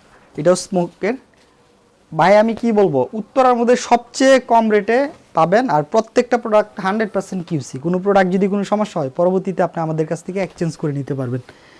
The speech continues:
ঠিক আছে? নেভি ব্লু কালার, সবই এক্সপোর্টের, এবং লেবেল টেবেল যা আছে এক্সপোর্টের সব আছে। আপনার মুখের কথা না, আপনি সরাসরি আসলে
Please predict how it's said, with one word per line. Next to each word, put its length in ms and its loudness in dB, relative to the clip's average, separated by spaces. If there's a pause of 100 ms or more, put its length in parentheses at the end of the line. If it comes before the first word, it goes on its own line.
(300)
ঠিক 120 -4
আছে? 260 0
নেভি 220 2
ব্লু 180 2
কালার, 280 0 (640)
সবই 260 4
এক্সপোর্টের, 520 0
এবং 400 0
লেবেল 300 4
টেবেল 240 2
যা 160 6
আছে 340 2 (500)
এক্সপোর্টের 400 -4
সব 220 0
আছে। 140 -2
আপনার 300 -2 (500)
মুখের 300 0
কথা 220 -4
না, 100 -6
আপনি 240 -8
সরাসরি 480 0
আসলে 600 0